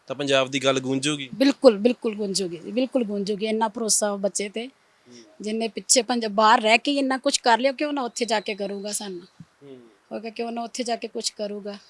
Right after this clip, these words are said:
Speaker 2: ਬਹੁਤ ਉਮੀਦਾਂ ਵਾ, ਕਰੂਗਾ ਵੀ ਉਹ ਪੂਰੀਆਂ।
Speaker 1: ਹੂੰ।
Speaker 2: ਉਹ ਕਿ ਕਰ-
Speaker 1: ਪਰ ਸਰਕਾਰ ਉਹਨੂੰ ਕਹਿ ਦਿੰਦੀ ਕਿ ਇਹ ਗਲਤ ਅਨਸਰ ਨੇ, ਦੇਸ਼ ਦੇ ਵਿੱਚ ਹਾਲਾਤ ਖਰਾਬ ਕਰਨ।
Speaker 2: ਉਹ ਸਰਕਾਰਾਂ ਨੂੰ ਲੱਗਦਾ, ਸਰਕਾਰਾਂ ਆਪ ਕਿਹੜੇ ਚੰਗੇ ਕੰਮ ਕੋਈ ਕਰਦੀਆਂ ਜਿਹੜਾ ਉਹਨਾਂ ਨੂੰ ਉਹ ਲੱਗਦਾ। ਉਹ ਕੋਈ ਵੀ ਬੱਚਾ ਏਦਾਂ ਅੱਗੇ ਆਉਂਦਾ, ਉਹਨੂੰ ਸਭ ਗਲਤ ਹੀ ਲੱਗਦਾ।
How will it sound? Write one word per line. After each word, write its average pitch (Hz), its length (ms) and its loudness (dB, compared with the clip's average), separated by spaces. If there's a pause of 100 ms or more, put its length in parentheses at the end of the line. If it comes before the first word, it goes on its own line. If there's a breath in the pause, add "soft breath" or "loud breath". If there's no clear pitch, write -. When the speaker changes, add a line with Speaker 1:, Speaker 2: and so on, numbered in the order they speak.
Speaker 2:
ਬਹੁਤ 214 340 -6
ਉਮੀਦਾਂ 240 420 -2
ਵਾ, 262 220 -10
ਕਰੂਗਾ 269 360 0
ਵੀ 285 140 -4
ਉਹ 277 60 -8
ਪੂਰੀਆਂ। 254 380 -4 (340)
Speaker 1:
ਹੂੰ। - 280 -20 (680)
Speaker 2:
ਉਹ 180 60 -10
ਕਿ 120 120 -8
ਕਰ- 226 160 -20
Speaker 1:
ਪਰ 175 220 -2
ਸਰਕਾਰ 170 500 0
ਉਹਨੂੰ 180 160 -2
ਕਹਿ 165 180 0
ਦਿੰਦੀ 170 260 -6
ਕਿ 160 240 -8
ਇਹ 156 260 -8 (200)
ਗਲਤ 151 280 -4
ਅਨਸਰ 139 320 -6
ਨੇ, 127 460 -4
ਦੇਸ਼ 120 420 0
ਦੇ 139 80 -2
ਵਿੱਚ 127 220 -4
ਹਾਲਾਤ 117 360 -2
ਖਰਾਬ 117 220 -2 (100)
ਕਰਨ। 120 300 -20
Speaker 2:
ਉਹ 302 80 -6
ਸਰਕਾਰਾਂ 311 600 4
ਨੂੰ 320 200 2
ਲੱਗਦਾ, 240 380 4
ਸਰਕਾਰਾਂ 254 500 -4
ਆਪ 254 120 -12
ਕਿਹੜੇ 247 200 -6
ਚੰਗੇ 226 320 -2
ਕੰਮ 226 240 -6
ਕੋਈ 226 120 -8
ਕਰਦੀਆਂ 202 420 -4
ਜਿਹੜਾ 208 240 -6
ਉਹਨਾਂ 208 240 -8
ਨੂੰ 214 140 -10
ਉਹ 214 60 -8
ਲੱਗਦਾ। 208 380 -6
ਉਹ 214 140 -10
ਕੋਈ 277 160 4
ਵੀ 285 100 -4
ਬੱਚਾ 240 360 2
ਏਦਾਂ 226 180 2
ਅੱਗੇ 220 200 -2
ਆਉਂਦਾ, 220 240 -4
ਉਹਨੂੰ 233 140 -8
ਸਭ 240 160 -4
ਗਲਤ 208 320 0
ਹੀ 240 40 -4
ਲੱਗਦਾ। 214 400 -4